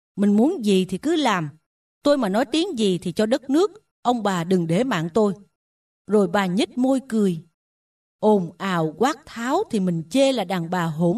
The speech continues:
hào. Còn không nói một lời nào, mình cũng cằn nhằn.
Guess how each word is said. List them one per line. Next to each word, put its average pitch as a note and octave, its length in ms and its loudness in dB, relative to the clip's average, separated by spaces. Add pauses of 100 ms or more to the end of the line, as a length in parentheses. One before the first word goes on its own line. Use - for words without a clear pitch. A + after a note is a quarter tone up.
(100)
hào. F#3+ 340 -4 (800)
Còn A3 180 2
không - 240 -2
nói D4 240 2
một D4 160 0
lời G#3+ 220 2
nào, F#3 360 0
mình F#3+ 400 2
cũng A3 200 0
cằn G#3 260 -2
nhằn. F#3+ 220 -2